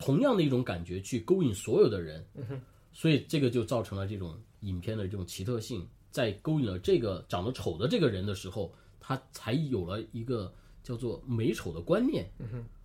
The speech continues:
Speaker 1: 然后这种美丑的观念激发了他对自我的一种认识，然后呢，他到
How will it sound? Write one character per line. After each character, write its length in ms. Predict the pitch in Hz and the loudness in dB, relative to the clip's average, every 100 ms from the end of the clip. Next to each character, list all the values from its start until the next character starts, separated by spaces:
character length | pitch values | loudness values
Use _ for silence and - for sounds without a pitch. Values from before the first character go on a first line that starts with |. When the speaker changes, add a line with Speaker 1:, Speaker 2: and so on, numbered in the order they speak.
| - - | -18 -2
Speaker 1:
然 140 | 127 | 2
后 240 | 175 170 - | 2 0 -4
这 120 | 262 | 2
种 140 | 202 127 | 6 6
美 100 | 170 | 4
丑 160 | 135 | 2
的 60 | 104 | 0
观 180 | 151 180 | 0 2
念 160 | 131 - | 0 -2
激 200 | 214 220 | -6 -2
发 140 | 202 | 2
了 140 | 170 107 | 2 0
他 220 | - 156 | -6 -2
对 160 | 151 | -2
自 320 | - - 190 135 | -2 -4 0 2
我 400 | 101 87 76 78 | 2 -2 -6 -6
的 180 | 98 | -4
一 220 | 113 113 95 | -4 -4 -6
种 340 | 90 76 73 - | -10 -12 -14 -8
认 280 | 143 233 123 | 2 4 2
识， 280 | - 87 - - - - - - - - | -2 -12 -14 -18 -20 -20 -20 -20 -20 -8
然 100 | 117 | -2
后 80 | 131 | 0
呢， 160 | 113 - | 0 0
他 120 | 135 | -4
到 180 | - | 0